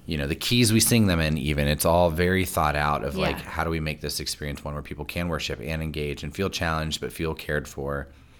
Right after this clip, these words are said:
Speaker 1: you know, the grace and truth side of things.
Speaker 2: Right.
Speaker 1: And,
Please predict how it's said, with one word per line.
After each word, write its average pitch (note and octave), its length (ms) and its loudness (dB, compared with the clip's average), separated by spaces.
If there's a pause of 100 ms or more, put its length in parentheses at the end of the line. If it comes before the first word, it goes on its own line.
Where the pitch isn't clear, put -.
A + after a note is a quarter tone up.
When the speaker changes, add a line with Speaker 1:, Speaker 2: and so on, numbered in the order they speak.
(200)
Speaker 1:
you F2 120 -2
know, D#2 140 0
the D#2 80 0
grace D#2 320 0
and C#2+ 220 -6
truth E2 260 -4
side D2 240 -6
of C#2 80 -8
things. C#2+ 480 -8
Speaker 2:
Right. E3+ 220 -8 (400)
Speaker 1:
And, D#2 680 0